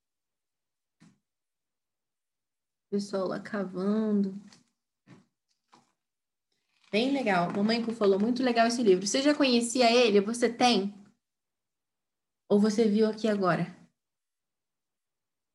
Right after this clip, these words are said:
Aí aqui vai falar também sobre os animais, né, das focas, os animais que você... Dá pra fazer um link bem legal também com o estudo da natureza, com ciências.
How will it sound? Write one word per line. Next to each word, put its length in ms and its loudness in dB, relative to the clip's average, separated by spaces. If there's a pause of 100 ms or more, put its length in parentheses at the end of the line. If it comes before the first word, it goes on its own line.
(300)
Aí 140 4
aqui 180 0
vai 140 2
falar 220 2
também 240 4
sobre 280 0
os 100 -2
animais, 840 0 (960)
né, 140 -12
das 220 -8
focas, 1300 2
os 60 -16
animais 360 -6
que 180 -18
você... 420 -10 (560)
Dá 160 0
pra 140 0
fazer 220 0
um 80 -2
link 260 -4
bem 200 0
legal 280 2
também 240 -4
com 100 -8
o 40 -4
estudo 260 -8
da 120 -4
natureza, 680 -2 (100)
com 160 -14
ciências. 1040 -4